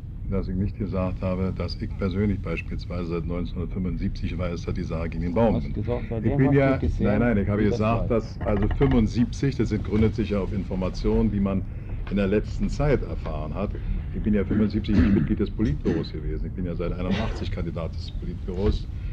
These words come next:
Speaker 1: sodass mir also solche Daten ja gar nicht zur Verfügung standen, sondern es sind ja Äußerungen, die danach, also, äh, bekannt wurden, oder Daten,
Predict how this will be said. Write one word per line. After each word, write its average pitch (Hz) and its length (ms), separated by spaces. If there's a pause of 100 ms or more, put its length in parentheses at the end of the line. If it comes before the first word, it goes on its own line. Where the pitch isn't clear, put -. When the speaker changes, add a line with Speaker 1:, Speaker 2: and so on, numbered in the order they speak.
(260)
Speaker 1:
sodass 85 260
mir 95 280
also 90 340
solche 90 320
Daten 90 300
ja 85 100
gar 90 160
nicht 92 120
zur 90 120
Verfügung 90 460
standen, - 300
sondern 92 420 (420)
es 92 80
sind 110 160
ja 107 220
Äußerungen, 113 560
die 107 100
danach, 104 480 (120)
also, 87 600
äh, 85 300
bekannt 110 420
wurden, 95 300
oder 80 180
Daten, 92 360